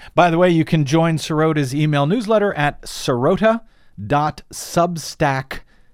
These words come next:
dot com if you'd like to. All right, so, uh, with that, uh, good news out of the way, <laughs> in, uh,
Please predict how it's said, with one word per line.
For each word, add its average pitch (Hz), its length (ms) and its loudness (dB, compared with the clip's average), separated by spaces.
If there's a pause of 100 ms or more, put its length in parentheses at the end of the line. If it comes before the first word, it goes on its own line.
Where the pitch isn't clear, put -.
(180)
dot 117 400 -2
com 98 560 -2
if 92 200 -8
you'd 87 160 -10
like 78 260 -8
to. - 180 -10 (600)
All 226 120 4
right, 160 240 0
so, 156 340 2
uh, 143 300 2
with 147 220 0
that, 143 320 -4
uh, 131 140 -2
good 294 220 -6
news 135 220 -2
out 113 140 0
of 110 40 -6
the 110 60 -4
way, 113 340 0
<laughs> - 20 -20
in, 143 580 0
uh, 135 340 2